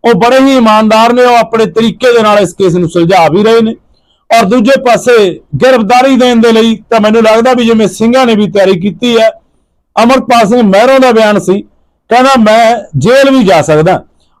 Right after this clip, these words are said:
ਔਰ ਜਿਹੜੇ ਸਮਰਥਕ ਨੇ ਉਹ ਕਹਿੰਦੇ ਇਹ ਭਾਈ ਅਰੈਸਟ ਨਾ ਹੋਵੇ, ਗ੍ਰਿਫਤਾਰੀ ਨੂੰ ਲੈ ਕੇ ਇਹ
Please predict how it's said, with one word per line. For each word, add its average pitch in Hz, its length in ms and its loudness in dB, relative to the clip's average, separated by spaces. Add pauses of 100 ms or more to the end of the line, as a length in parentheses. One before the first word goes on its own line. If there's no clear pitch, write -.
(140)
ਔਰ 240 80 2
ਜਿਹੜੇ 254 400 2
ਸਮਰਥਕ 208 560 0
ਨੇ 262 140 2
ਉਹ 247 200 2
ਕਹਿੰਦੇ 247 260 0
ਇਹ 208 360 2
ਭਾਈ 175 280 -2
ਅਰੈਸਟ 165 360 0
ਨਾ 220 180 0
ਹੋਵੇ, 208 260 0
ਗ੍ਰਿਫਤਾਰੀ 185 480 -2
ਨੂੰ 185 140 -2
ਲੈ 175 80 0
ਕੇ 160 140 -6
ਇਹ 196 260 -2